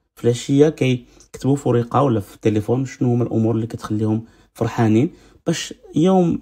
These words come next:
اللي كيكون فيه مشاكل ويوم اللي كيكون الإنسان فيه ماشي سعيد، كيمكن له يرجع لكاع داك الأمور اللي هي زوينة واللي كتخلي الإنسان يكون عنده أمل في الله سبحانه وتعالى. أما التحدي بغيتكم تفكروا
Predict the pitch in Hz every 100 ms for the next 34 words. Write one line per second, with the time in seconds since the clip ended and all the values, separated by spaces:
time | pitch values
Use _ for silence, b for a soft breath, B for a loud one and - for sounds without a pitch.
0 | - 143 139 139 143 139 135 127 135 -
1 | 156 139 135 139 135 127 - 131 - 131
2 | - 127 120 127 123 117 127 135 156 233
3 | 135 b b b - 151 156 170 160 151
4 | 147 120 120 156 131 131 139 123 127 127
5 | 113 b b b - 113 120 117 117 110
6 | 113 117 135 127 113 - 113 120 110 104
7 | 113 110 98 95 - - 101 95 92 104
8 | 90 92 87 92 92 - - 226 233 220
9 | 208 165 202 180 180 208 180 - 202 202
10 | 185 - 185 - 135